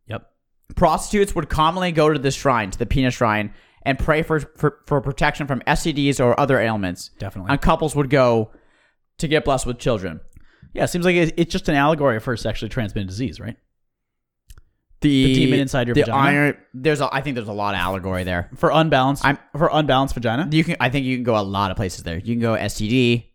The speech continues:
Speaker 1: You can do,
Speaker 2: You
Speaker 1: uh,
Speaker 2: can, you can
Speaker 1: un-
Speaker 2: go, like, someone, a demon in my vagina that I didn't want in there.
Speaker 1: evil sex.
Speaker 2: Right, evil sex,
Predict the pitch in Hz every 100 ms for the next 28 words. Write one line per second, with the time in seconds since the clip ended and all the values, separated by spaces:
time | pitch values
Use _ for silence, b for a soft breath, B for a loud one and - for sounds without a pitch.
0 | _ 123 120 123 123 120 - - 123 120
1 | - - - 143 117 113 113 - 120 113
2 | 110 113 107 120 113 123 139 135 127 123
3 | 127 127 120 107 101 98 127 135 131 131
4 | 127 123 123 117 101 104 - 139 - -
5 | - 113 113 - 110 101 - 143 131 131
6 | - -